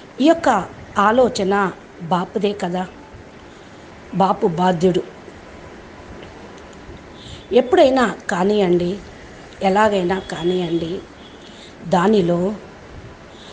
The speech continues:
నా కళ్యాణమే ఉంది అని సంకల్పం చేయండి.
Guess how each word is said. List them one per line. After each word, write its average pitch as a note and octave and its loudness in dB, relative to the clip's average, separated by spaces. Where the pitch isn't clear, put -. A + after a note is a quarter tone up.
నా G#3 2
కళ్యాణమే F#3+ 2
ఉంది F3+ 0
అని G3+ 2
సంకల్పం F#3+ 0
చేయండి. E3+ 0